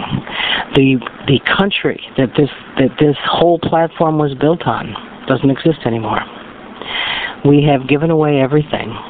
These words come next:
everything that we worked for. We give away our goods, we give away our jobs, we give away our money, we've given away our land, we've given away or sold for large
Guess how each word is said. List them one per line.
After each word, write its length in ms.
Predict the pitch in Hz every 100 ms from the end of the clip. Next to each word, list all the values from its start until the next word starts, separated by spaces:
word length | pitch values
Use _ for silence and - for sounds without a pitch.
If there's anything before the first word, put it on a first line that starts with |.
| - - - - - -
everything 520 | 147 143 113 - - - - - - - - - -
that 80 | 120
we 140 | 127
worked 260 | 123 127 -
for. 200 | - - - - - - - - - - -
We 140 | 135
give 180 | 123 143
away 500 | 160 160 123 120 123 127 135 120
our 120 | 135
goods, 320 | 135 120 123 - - - - - -
we 100 | 131
give 160 | 117 113
away 220 | 120 120
our 180 | 117 139
jobs, 420 | - 101 104 - - - - - - - - - - - -
we 100 | 127
give 180 | 135 123
away 200 | 139 135
our 140 | 165
money, 360 | 165 135 139 135 - - - -
we've 140 | 123 -
given 220 | 107 113
away 180 | 123 123
our 160 | 139
land, 420 | 151 135 120 117 110 - - - - -
we've 220 | 135 127
given 280 | 151 160 180
away 200 | 160 147
or 140 | 143
sold 580 | 127 - 120 98 110 175 - - -
for 80 | 107
large 320 | 101 110 139